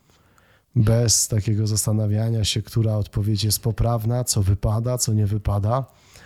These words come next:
Tylko powiedziałeś nam, jak czujesz i rozumiesz takie rzeczy, które są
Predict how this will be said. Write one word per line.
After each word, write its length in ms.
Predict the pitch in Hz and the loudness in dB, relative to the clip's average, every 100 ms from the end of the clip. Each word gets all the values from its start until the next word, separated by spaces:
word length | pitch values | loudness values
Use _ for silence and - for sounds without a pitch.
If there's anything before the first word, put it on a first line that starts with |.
| - - - | -20 -14 -2
Tylko 280 | 143 175 | 2 2
powiedziałeś 460 | - 107 104 104 - | 2 2 2 2 0
nam, 120 | 107 | 0
jak 160 | 101 - | 0 -2
czujesz 420 | - 110 110 - | 0 2 2 0
i 60 | 117 | 0
rozumiesz 420 | 101 101 101 95 | 2 2 0 0
takie 260 | 101 - | -4 -2
rzeczy, 360 | 98 101 - 107 | -2 -2 -2 -4
które 300 | - 104 98 | 0 0 2
są 380 | - 98 95 | 2 2 2